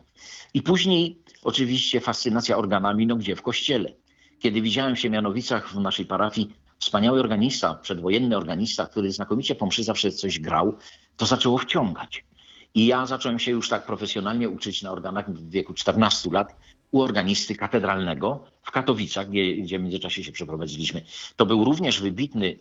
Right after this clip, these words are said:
muzyk, uczeń Bolesława Szabelskiego przed wojną, Stanisław Kopernok się nazywał. I on mnie zapalił do tego też.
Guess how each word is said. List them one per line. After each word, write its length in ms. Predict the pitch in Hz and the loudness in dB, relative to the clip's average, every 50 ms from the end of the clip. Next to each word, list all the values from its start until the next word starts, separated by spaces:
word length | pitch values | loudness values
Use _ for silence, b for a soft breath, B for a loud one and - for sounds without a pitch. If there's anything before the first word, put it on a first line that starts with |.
| - - | -12 -6
muzyk, 480 | 101 104 104 90 - 85 107 113 - - | -4 -2 -2 0 0 0 -2 -2 -2 -2
uczeń 380 | - 117 - 120 110 104 95 - | -2 0 4 4 4 4 2 0
Bolesława 480 | - 95 92 101 104 - - 110 95 90 | -2 -2 0 0 2 2 2 2 2 2
Szabelskiego 580 | - - 95 82 82 78 - - 127 117 107 104 | 2 0 0 0 -2 -4 -4 -2 0 0 0 0
przed 220 | - - 101 90 | 0 0 0 2
wojną, 320 | 95 101 98 95 92 90 87 b b b b b b b _ | 2 2 2 2 0 -2 -4 b b b b b b b _
Stanisław 440 | - - 92 95 - - 98 - - | -2 0 0 2 2 0 0 0 -2
Kopernok 460 | 104 98 - 110 98 95 92 85 - | -2 0 0 0 0 2 0 -2 -2
się 100 | - 95 | -2 -2
nazywał. 440 | 90 87 92 101 90 92 95 92 B B B B B B _ _ _ | -2 0 0 2 2 2 2 2 B B B B B B _ _ _
I 240 | 135 120 117 117 120 | 2 2 2 2 2
on 220 | 139 147 175 170 160 | 0 -2 0 0 0
mnie 340 | 160 160 156 147 127 - - _ - | 2 2 2 2 0 -4 -8 _ -18
zapalił 540 | - - 127 110 - 156 170 156 123 101 95 | -8 -6 -6 -2 0 0 0 2 2 0 0
do 120 | 85 95 | -2 -4
tego 280 | - - 107 92 95 104 | -4 -4 -4 -2 -2 -4
też. 340 | 101 - 120 135 - - | -2 -2 -2 -2 -2 -4